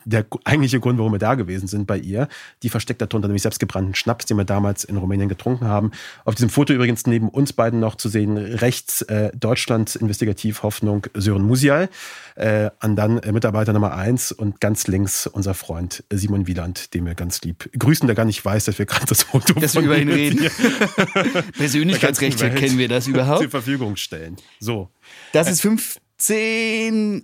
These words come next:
Speaker 2: ziemlich genau fünfzehn Jahre her.
Speaker 1: Fünfzehn Jahre ist
Speaker 2: Erst
Speaker 1: es her.
Speaker 2: in unseren allerersten Semesterferien sind wir dahin gefahren.
Speaker 1: Genau. Und fünfzehn Jahre später reden wir wieder über Rumänien, denn, Patrick,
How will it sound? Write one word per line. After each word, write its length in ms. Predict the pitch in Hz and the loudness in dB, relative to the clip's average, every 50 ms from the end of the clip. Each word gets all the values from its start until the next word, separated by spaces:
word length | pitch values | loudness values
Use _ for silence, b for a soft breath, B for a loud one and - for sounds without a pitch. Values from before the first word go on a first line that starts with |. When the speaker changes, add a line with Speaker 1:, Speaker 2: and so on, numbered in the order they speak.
| - | 0
Speaker 2:
ziemlich 220 | - - 247 262 202 | 2 4 4 4 4
genau 160 | - 170 160 | 2 0 0
fünfzehn 320 | 147 156 156 147 - 156 147 | 2 0 0 -2 0 0 2
Jahre 180 | 135 120 117 | 2 2 2
her. 260 | 117 113 113 120 165 254 | 0 0 0 0 0 0
Speaker 1:
Fünfzehn 400 | - 151 160 180 - - 147 131 | 0 0 0 0 0 0 0 2
Jahre 220 | 127 123 123 120 | 4 2 2 2
ist 80 | 120 120 | 2 2
Speaker 2:
Erst 200 | 131 147 170 - | 2 2 2 2
Speaker 1:
es 60 | - | 0
her. 120 | 175 147 - | -2 -4 -4
Speaker 2:
in 100 | - 139 | -2 -2
unseren 280 | 143 143 139 135 135 123 - - | -2 0 0 -2 -2 -4 -2 0
allerersten 680 | 127 139 160 180 175 - - - 120 131 139 - - 123 | 2 2 4 4 2 0 0 -2 -2 0 0 -2 -2 -4
Semesterferien 720 | 120 117 107 107 - - - - - 101 104 104 95 101 | -2 -2 -2 -4 -4 -8 -10 -10 -10 -8 -8 -6 -6 -6
sind 160 | 104 107 101 107 | -6 -6 -6 -6
wir 60 | 101 | -6
dahin 180 | 104 104 98 | -4 -4 -6
gefahren. 460 | 98 - - - 98 85 104 151 180 202 | -6 -8 -8 -6 -6 -4 -2 -4 -4 -2
Speaker 1:
Genau. 260 | - 113 101 92 85 87 - B B B B B B B B B B B B B B B B | -2 0 0 0 -2 -4 -6 B B B B B B B B B B B B B B B B
Und 140 | - - 117 | -6 -4 -2
fünfzehn 240 | - 135 - - 143 | 0 0 2 2 2
Jahre 140 | 123 110 110 | 4 2 2
später 320 | - - 104 104 139 135 | 0 0 2 2 2 2
reden 160 | 151 151 151 | 2 2 2
wir 80 | 147 143 | 2 2
wieder 320 | 180 196 139 104 104 - _ - | 2 2 2 0 0 -4 _ -4
über 320 | 113 95 101 98 95 92 - | -2 -2 0 0 -2 -2 -6
Rumänien, 760 | - 101 104 98 92 90 95 107 120 135 143 143 131 120 - | -6 -4 -2 -2 0 0 2 2 2 4 4 2 2 0 2
denn, 340 | - 101 104 131 160 175 170 B B B B B B B B | 2 2 4 4 4 2 0 B B B B B B B B
Patrick, 380 | - 127 - - 135 - - | -4 -2 0 0 0 0 -2